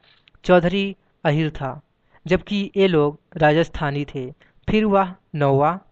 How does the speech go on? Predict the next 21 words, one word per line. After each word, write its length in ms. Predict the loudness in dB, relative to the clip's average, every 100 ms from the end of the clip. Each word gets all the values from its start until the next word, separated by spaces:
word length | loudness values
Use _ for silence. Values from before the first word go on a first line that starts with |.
| _ _ _
और 160 | 4 6
ये 180 | 2
राज 380 | 4 4 2 0 -2
मजदूर, 500 | -2 -2 -4 -4 -10 _ -2
राजमिस्त्री। 800 | 0 2 0 -6 -6 -12 -12 -12 _ _ _ _ -2
वह 160 | 2 2
अपनी 300 | 0 -2 0
जात 280 | 2 2
बिरादरी 540 | 2 2 4 2 0 -2
से 140 | -4
कटा 280 | -2 0 2
हुआ 400 | 2 0 0 -2 _ _ _
बस्ती 360 | 0 0 -4 -2
में 140 | -2
तीन 260 | -2 -4 -2
चार 320 | 2 2 2
ही 300 | -2 -6 -10 _ _ _ _ _ -6
घर 320 | 0 0 -2 -4
अहीरों 380 | -2 0 -2 -2
के 120 | -4
थे 320 | -4 -6 -6